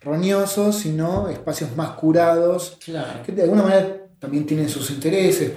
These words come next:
Speaker 1: Hoy en
Speaker 2: Sí,
Speaker 1: día
Speaker 2: puede
Speaker 1: no,
Speaker 2: cambiar, un
Speaker 1: no,
Speaker 2: diario
Speaker 1: no,
Speaker 2: puede cambiar de,
Speaker 1: no,
Speaker 2: de rumbo, ¿eh?
Speaker 1: no tenemos que ser, este, necios de pensar que, que un, que,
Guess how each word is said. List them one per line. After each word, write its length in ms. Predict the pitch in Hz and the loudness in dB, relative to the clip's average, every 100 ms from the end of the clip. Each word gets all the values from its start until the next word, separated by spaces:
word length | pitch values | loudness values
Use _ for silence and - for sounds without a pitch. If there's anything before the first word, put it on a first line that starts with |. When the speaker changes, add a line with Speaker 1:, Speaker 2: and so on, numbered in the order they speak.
| - - - _ | -12 -20 -20 _
Speaker 1:
Hoy 100 | - | -12
en 60 | - | -2
Speaker 2:
Sí, 100 | 165 | 4
Speaker 1:
día 60 | 156 | 6
Speaker 2:
puede 80 | |
Speaker 1:
no, 60 | 151 | 6
Speaker 2:
cambiar, 460 | 151 160 170 131 - | 4 6 6 4 -2
un 140 | 139 | -2
Speaker 1:
no, 60 | 139 | 0
Speaker 2:
diario 180 | 151 147 | 2 2
Speaker 1:
no, 40 | |
Speaker 2:
puede 140 | 151 | 2
cambiar 380 | 147 147 151 147 | 2 2 2 2
de, 280 | 143 143 139 | 2 0 0
Speaker 1:
no, 120 | 151 | 2
Speaker 2:
de 60 | 147 | 4
rumbo, 380 | 170 180 151 143 | 6 6 4 0
¿eh? 300 | 139 143 147 151 | -2 -2 -2 -2
Speaker 1:
no 140 | 147 | -4
tenemos 220 | 147 156 | 0 0
que 80 | 147 | 0
ser, 260 | - 147 143 | -2 -2 -2
este, 540 | 117 135 120 120 117 - - | -6 -10 -12 -12 -16 -20 -14
necios 440 | 139 147 147 151 | -6 -4 -2 -4
de 60 | 135 | -6
pensar 480 | 135 131 131 143 143 | -10 -8 -4 -2 -4
que, 440 | 131 127 123 120 | -8 -10 -14 -18
que 80 | - | -18
un, 420 | 127 123 110 117 | -18 -16 -18 -18
que, 80 | 117 | -18